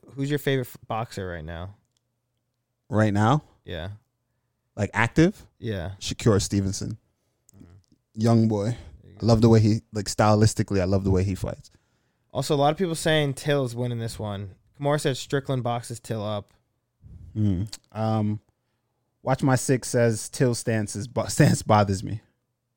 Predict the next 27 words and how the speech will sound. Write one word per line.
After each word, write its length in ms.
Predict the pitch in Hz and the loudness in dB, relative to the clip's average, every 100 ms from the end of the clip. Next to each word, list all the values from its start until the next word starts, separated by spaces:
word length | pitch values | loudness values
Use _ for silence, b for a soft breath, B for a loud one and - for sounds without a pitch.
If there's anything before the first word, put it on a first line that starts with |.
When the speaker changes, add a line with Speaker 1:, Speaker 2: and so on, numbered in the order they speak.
| _ _ _ _ _ _ _ _ _ _ _ _ _ | _ _ _ _ _ _ _ _ _ _ _ _ _
Speaker 1:
And 80 | 135 | -2
he 60 | |
said 160 | 127 139 | 2 2
on 100 | 127 | 2
the 60 | 131 | 0
ground, 300 | 127 117 117 | 0 0 0
Till 160 | - 123 | -2 -2
does 160 | 113 | -2
not 220 | 117 110 | -2 -2
move. 460 | 113 117 - 135 - - | -2 -2 -2 -4 -2 0
<laughs> 100 | 294 - _ _ | 0 -2 _ _
Speaker 2:
<laughs> 760 | 320 - 370 - 339 220 - 370 | -4 0 2 2 4 4 2 0
He 80 | 220 | 0
doesn't. 480 | - - 160 - 160 | 0 -2 -2 -2 -4
<laughs> 1040 | - - - - 311 - - - _ - - _ - - _ - - _ - _ 214 B 208 202 B B | -2 -6 -6 -2 -2 -2 -8 -8 _ -10 -10 _ -10 -10 _ -14 -14 _ -20 _ -6 B -4 -4 B B
Listen, 420 | 440 165 - 147 135 | -2 0 2 0 2
man. 380 | 143 143 139 | 2 4 2
Speaker 1:
Uh, 60 | 123 131 - - b b b b _ _ | -2 -8 -16 -20 b b b b _ _
what 160 | 160 | -2
is 140 | 185 185 | -2 0
it? 160 | 147 | -2
What's 200 | 139 170 | 2 2
his 100 | 175 | 2
name? 380 | 160 147 131 123 - _ _ _ | 0 0 -2 -6 -14 _ _ _
English 300 | 147 170 151 | -4 -2 -2
people, 380 | 147 120 117 117 | -2 -2 -2 -2
but 140 | 110 | -4